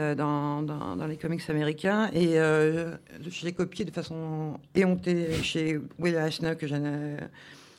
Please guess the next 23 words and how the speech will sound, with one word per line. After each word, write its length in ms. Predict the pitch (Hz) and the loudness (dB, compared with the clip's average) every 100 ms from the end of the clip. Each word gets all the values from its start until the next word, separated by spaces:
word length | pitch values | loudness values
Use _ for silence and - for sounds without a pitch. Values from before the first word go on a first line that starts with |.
| - | -12
ben, 200 | - 151 | -2 -2
que, 200 | 147 - - | -2 -10 -12
que 100 | 151 | -6
j'admire, 480 | 139 147 151 180 156 | -4 -2 -2 -2 -2
et 80 | 156 | -4
c'est 240 | - 170 | -4 -4
un 400 | 165 160 160 156 | -2 -2 -4 -6
genre 140 | - 190 | -4 -2
d'effet, 420 | 185 185 165 - | -2 -2 -4 -2
euh, 480 | 143 139 143 139 143 143 - - | -2 -2 -2 -2 -4 -8 -16 -10
qu'on 100 | 165 | -10
trouve 200 | - 160 | -8 -12
souvent, 320 | - 151 151 | -10 -10 -10
ce 160 | 147 151 | -10 -12
genre 260 | 131 131 - | -10 -10 -8
de, 140 | 139 | -8
de, 180 | 131 131 | -6 -6
de, 180 | 147 - | -6 -8
de 140 | 127 | -10
fin-, 240 | - 147 143 | -10 -8 -8
de 80 | 147 | -8
pleine 260 | 143 139 | -4 -4
page 260 | 139 139 139 | -4 -8 -10